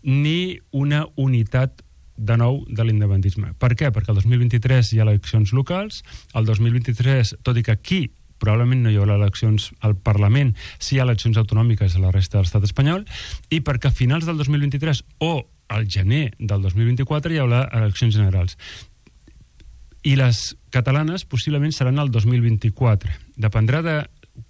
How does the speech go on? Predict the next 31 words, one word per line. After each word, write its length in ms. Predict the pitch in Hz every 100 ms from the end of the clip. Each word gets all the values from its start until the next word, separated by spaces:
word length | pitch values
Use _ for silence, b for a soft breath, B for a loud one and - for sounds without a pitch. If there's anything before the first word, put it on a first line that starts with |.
| _ _ _
quan 220 | - 151 160
triguin 340 | 165 156 160 180
els 140 | -
pressupostos 640 | - 110 110 120 - 110
d'ara 560 | 120 123 - 127 143 180 B B B -
en 80 | 120
aprovar-se. 540 | 113 113 104 90 101 - B B -
Per 80 | 135
tant, 140 | 151 113 B B -
en 140 | 139 131
període 300 | 143 165 202
electoral, 640 | 180 139 147 139 117 101 - _ _
tenint 240 | 123 143
en 120 | 151 135
compte 260 | 143 139 123
que 80 | 123
ha 60 | 120
baixat 380 | 127 - 131 - -
la 100 | 117
mobilització 540 | 117 113 113 104 - 120
popular 360 | 120 110 117
independentista, 560 | 123 113 101 101 95 - - - - 131 -
tenint 160 | 123
en 60 | 131
compte 180 | 135 117
que 120 | 104
s'ha 80 | -
evitat 220 | 110 110 110
l'independentisme, 640 | 107 110 110 117 143 160 143
això 160 | 110
encara 240 | 131 139